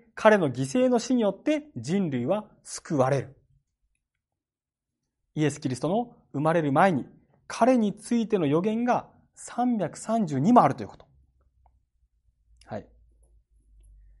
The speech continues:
えー、もっとですね、えー、先ほど紹介したの以外にもたくさんあるんですけど、まあ、今日はこれぐらいちょっと、ちょこっと紹介しました。ぜひですね、動画止めて、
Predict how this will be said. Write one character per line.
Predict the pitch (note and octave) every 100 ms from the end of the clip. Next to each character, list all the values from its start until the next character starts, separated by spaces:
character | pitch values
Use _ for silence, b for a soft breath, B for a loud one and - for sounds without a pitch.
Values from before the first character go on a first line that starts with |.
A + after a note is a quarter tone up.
| _ _ _ D3
え | B2+
ー、 |
も | F#3+
っ | D4+
と | E3+
で | A#2+
す | C3+
ね、 | A#2+ B2
え | - A#2+
ー、 | A#2
先 | D#3+ E3
ほ |
ど | C#3
紹 | A#2+ D3+
介 | G3 C#3+
し |
た | D3
の | B2+ B2+
以 | G3+
外 | G3+ F#3
に | A#3
も | F#3 - - _ -
た | D#3+
く | -
さ | E3
ん |
あ |
る | B2+
ん |
で | A2
す |
け | D3+
ど、 |
ま | D#3
あ、 | -
今 |
日 | C#3
は | G#2 -
こ | -
れ | -
ぐ | B2+
ら | A#2
い |
ち | -
ょ |
っ |
と、 | - -
ち | F#3+
ょ |
こ | G3+
っ |
と | -
紹 | B2+ A#2
介 | A2
し |
ま | A2+
し | -
た。 | A#2+
ぜ | G3
ひ |
で | F3+
す | -
ね、 | C3 C3+ b b -
動 | D3
画 | E3 D3+
止 | C#3+
め | C3
て、 | A2+ - _